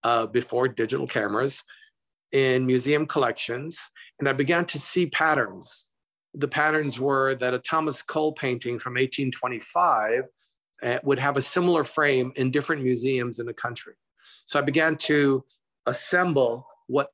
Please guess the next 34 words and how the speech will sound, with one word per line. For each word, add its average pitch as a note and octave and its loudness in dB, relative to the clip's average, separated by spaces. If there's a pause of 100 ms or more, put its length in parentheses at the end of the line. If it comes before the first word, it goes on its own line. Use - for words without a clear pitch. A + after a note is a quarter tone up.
each F#3+ -2
artist C#3+ 2
at B2 -4
every C#3 0
decade C#3 0
of A#2+ -2
his B2 -8
career A#2+ 0
in B2+ -4
the B2 0
nineteenth B2+ -2
century B2+ -2 (120)
and A#2 -4 (100)
early C3+ 4
twentieth D3+ 2
century A#2 -2
would B2 0
use A#2 0 (360)
on B2+ 0
their A#2+ 2
paintings. A#2 -4 (440)
And C3 2
I C3 4
began C3+ 0
to C#3 -2
develop C3 2
a B2+ 0
vocabulary A#2 0 (120)
of, A#2 -2 (100)
uh, A#2 0
an A#2 -2
encyclopedic C#3 0 (520)
knowledge B2+ 0 (100)
of A#2 -4